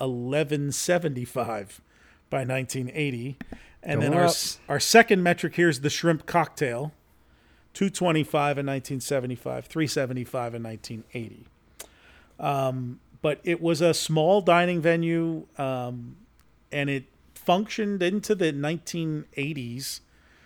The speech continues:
Speaker 1: Uh, I think it lasted until ninety-five in this form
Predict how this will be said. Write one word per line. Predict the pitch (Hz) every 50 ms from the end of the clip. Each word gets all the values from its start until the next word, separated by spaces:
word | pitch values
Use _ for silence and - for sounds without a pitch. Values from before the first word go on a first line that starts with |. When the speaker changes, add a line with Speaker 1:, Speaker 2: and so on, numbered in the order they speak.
| _ _ _ -
Speaker 1:
Uh, | - 139 135 131 131 131 -
I | - 127
think | - - - 196 208 -
it | 190 135
lasted | 120 117 120 131 160 196 196 - - - 165 139
until | 143 135 127 - 147 135
ninety-five | 127 131 131 143 156 156 147 135 120 - - 156 147 156 156 147 131 127 117
in | 127 123 123 123 120
this | 107 127 139 139 - - - - - - _ _
form | - - - 175 170 160 143 113 98 95 98 110 123